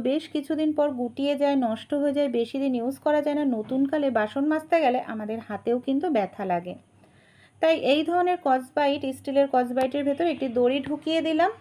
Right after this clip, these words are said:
আমি। এবার কি করব বন্ধুরা, এইভাবে ঢোকালে হবে না, সবার প্রথমে বোতলটা যে কেটে নিয়েছি তার মধ্যে দিয়ে দড়িটাকে ঢুকিয়ে নিতে হবে। ঢাকনাটা ছিদ্র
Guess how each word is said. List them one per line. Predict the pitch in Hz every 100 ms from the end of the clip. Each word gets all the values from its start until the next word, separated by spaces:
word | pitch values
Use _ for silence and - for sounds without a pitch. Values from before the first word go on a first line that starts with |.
| - - -
আমি। | 233 254 320 - - - - - - - -
এবার | 277 349 392
কি | 392 339
করব | 285 254 220 262
বন্ধুরা, | 233 240 254 269 302 - - _ _ _ -
এইভাবে | 247 302 349 339 349 302 - _ _ 240
ঢোকালে | 254 254 254 277
হবে | 262 233 214 226
না, | 262 392 -
সবার | - - 226 233 240
প্রথমে | 247 247 294 381
বোতলটা | 240 220 254 254 254 269
যে | 294
কেটে | 277 269 302
নিয়েছি | 311 320 330 381
তার | 254 240 233
মধ্যে | 214 208 208 339
দিয়ে | 277 277
দড়িটাকে | 262 214 208 220 233 339
ঢুকিয়ে | 285 262 226 208
নিতে | 190 180 180
হবে। | 190 185 - - _ _ - - - - -
ঢাকনাটা | 277 294 285 330 339
ছিদ্র | 359 320 277